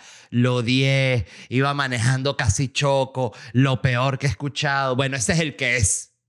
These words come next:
Ese se quedó decidido. No, pero en serio, espero que, que les guste. También cambiamos un poquito la, la imagen del podcast.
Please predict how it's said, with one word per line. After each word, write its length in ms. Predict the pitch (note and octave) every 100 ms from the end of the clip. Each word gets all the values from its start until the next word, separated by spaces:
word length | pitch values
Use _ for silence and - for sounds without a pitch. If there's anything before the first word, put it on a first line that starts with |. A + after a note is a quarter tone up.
| _
Ese 280 | - D3 E3+
se 180 | D#3 F3
quedó 460 | B2 A#2+ C3 A2+ -
decidido. 680 | A#2+ A#2 B2 C#3 C3 F#2+ - - - -
No, 160 | D3 C#3
pero 140 | A2+
en 80 | A2+
serio, 240 | C#3+ A2+
espero 320 | G#2 A2+ G#2+ -
que, 640 | B2 A2+ F#2+ D2+ C#2 - _
que 120 | A2+
les 140 | G#2 F#2+
guste. 360 | C3+ E3+ -
También 320 | D#3+ A2 G#2 G2
cambiamos 440 | A2 A2+ A2+ A#2
un 100 | A2+
poquito 340 | A2 A2 A2+
la, 360 | A2+ G2 F2 D#2
la 160 | E2 G2
imagen 300 | G2 G2+ A#2+
del 180 | G#2 F#2
podcast. 640 | D3 D#3 - E3 -